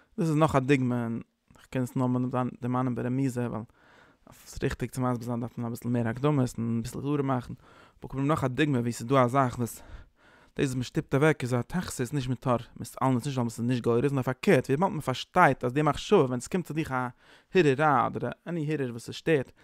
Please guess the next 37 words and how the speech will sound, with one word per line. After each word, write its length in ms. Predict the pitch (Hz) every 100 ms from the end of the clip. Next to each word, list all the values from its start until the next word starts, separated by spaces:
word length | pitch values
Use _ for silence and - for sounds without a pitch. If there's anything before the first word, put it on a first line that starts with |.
| - - _ - - _ 135
דאס 80 |
איז 140 | 170 202
נישט 240 | 294 -
אמת, 340 | 196 131 113 -
דארף 120 | 156
איך 80 | 131
גלייבן, 320 | 139 147 127
א 20 |
מענטש 140 | 143
דארף 120 | 135 127
נישט 120 | 117
גלייבן, 220 | 135 127
אלע 160 | 127 123
זיינע 180 | 120
מאכשבה. 320 | 117 117 - 117
און 280 | 107 -
יעצט 120 | 180 170
זאגט 240 | 185 -
ער, 80 | 180
דאס 160 | 180
מאן 120 | 185 185
פארקערט, 420 | 196 277 185 -
דאס 40 |
איז 120 | 156
דאס 160 | 139 127
מאן, 200 | 127 123
וואס 140 | 127
עס 60 | 127
דא 100 | 151
געשויגט, 400 | 151 143 175 156
אלעס 260 | - 180 -
טוט 200 | 262 160
דעם. 160 | 131 117 - - - - _
עס 120 | - -
קומט, 240 | - -
אבער 200 | 170 226
דאס 220 | 185 131